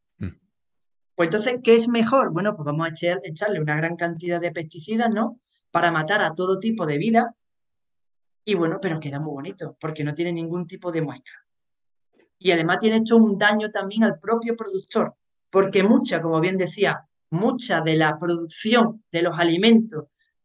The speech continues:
Speaker 2: que se están creando no llegan siquiera a, a transportarse, se, se, se quedan en el suelo porque no son bonitos.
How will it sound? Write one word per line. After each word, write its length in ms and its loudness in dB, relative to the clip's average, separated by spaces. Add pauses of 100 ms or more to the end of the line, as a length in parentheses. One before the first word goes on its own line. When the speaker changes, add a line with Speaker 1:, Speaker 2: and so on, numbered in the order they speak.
(120)
Speaker 2:
que 100 -4
se 140 -2
están 380 2
creando 720 2 (340)
no 320 2
llegan 300 2
siquiera 540 4
a, 220 -4
a 60 -8
transportarse, 720 0
se, 240 -8
se, 240 -14
se 220 -6
quedan 280 4
en 80 0
el 120 0
suelo 480 0 (560)
porque 320 0
no 100 -2
son 240 0
bonitos. 480 -2